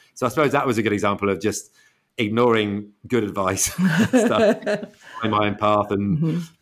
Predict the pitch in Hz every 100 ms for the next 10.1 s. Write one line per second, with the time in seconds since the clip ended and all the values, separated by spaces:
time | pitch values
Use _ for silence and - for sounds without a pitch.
0 | - 113 104 110 120 117 98 - 110 113
1 | 104 - 113 107 98 98 104 98 95 104
2 | 101 85 92 95 95 101 101 95 85 87
3 | 85 95 101 92 90 90 90 - 92 90
4 | 82 - 104 104 131 - 113 101 104 98
5 | 92 85 90 90 104 92 98 90 85 -
6 | _ _ _ 92 95 92 85 - 92 90
7 | 87 85 92 90 80 85 92 90 85 82
8 | 85 78 - - - - 254 226 185 -
9 | 254 269 214 202 196 170 - 220 175 139